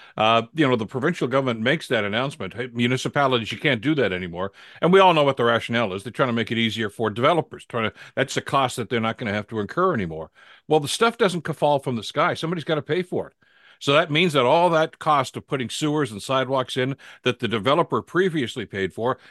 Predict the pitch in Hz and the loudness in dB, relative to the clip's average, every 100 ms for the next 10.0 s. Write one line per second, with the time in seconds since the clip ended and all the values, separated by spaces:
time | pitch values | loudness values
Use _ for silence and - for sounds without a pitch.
0 | - 117 123 160 160 135 139 180 196 208 | -10 -4 0 2 2 2 0 -2 -2 -4
1 | 143 113 101 - 92 82 - _ _ _ | -2 -2 -4 -8 -14 -12 -20 _ _ _
2 | _ _ 131 127 147 139 160 - - 160 | _ _ 0 2 2 2 2 0 -4 -2
3 | - - 147 190 - 131 127 139 185 131 | -2 -4 -2 -2 -2 -2 2 2 0 -4
4 | 92 82 95 - _ _ - 147 139 - | -6 -8 -12 -14 _ _ -4 -4 -4 0
5 | 170 185 - 139 131 123 127 123 123 123 | 0 0 -4 -8 -4 -2 -2 0 0 0
6 | 131 185 151 87 104 143 175 185 - 180 | 2 2 2 -2 0 0 -2 -4 -4 -6
7 | 190 131 98 - 82 - _ - - 170 | -4 -6 -6 -8 -14 -16 _ -10 0 0
8 | 156 156 139 - 135 131 135 131 143 127 | 2 2 2 4 2 4 2 0 -2 -4
9 | 120 113 127 127 117 127 147 127 85 | -4 -4 -2 -2 -2 0 0 0 -6